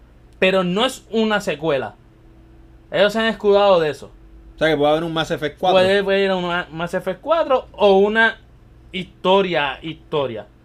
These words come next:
Speaker 1: Con el estilo real que es Mass
Speaker 2: Oracle,
Speaker 1: Effect.
Speaker 2: ¿qué, qué, qué tú piensas así de las franquicias que, que todos los años?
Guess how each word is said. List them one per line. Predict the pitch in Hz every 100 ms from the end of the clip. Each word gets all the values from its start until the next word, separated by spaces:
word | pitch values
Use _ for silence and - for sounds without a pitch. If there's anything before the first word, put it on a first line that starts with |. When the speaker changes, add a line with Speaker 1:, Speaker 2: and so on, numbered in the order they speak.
| _ _ _ - _ _ _ _
Speaker 1:
Con | 160 160
el | 165
estilo | 156 208 240
real | 220 190 170 202 202
que | 180
es | 160
Mass | 165 170
Speaker 2:
Oracle, | 180 175 170
Speaker 1:
Effect. | 160
Speaker 2:
¿qué, | 170 160
qué, | 170 165
qué | 165 165
tú | 180
piensas | 180 180 170 165 147
así | 143 165
de | 160
las | 151
franquicias | 156 143 135 151 151 156
que, | - 151 139 139 135
que |
todos | 131 139
los | 139 127 139
años? | 139 135 131 120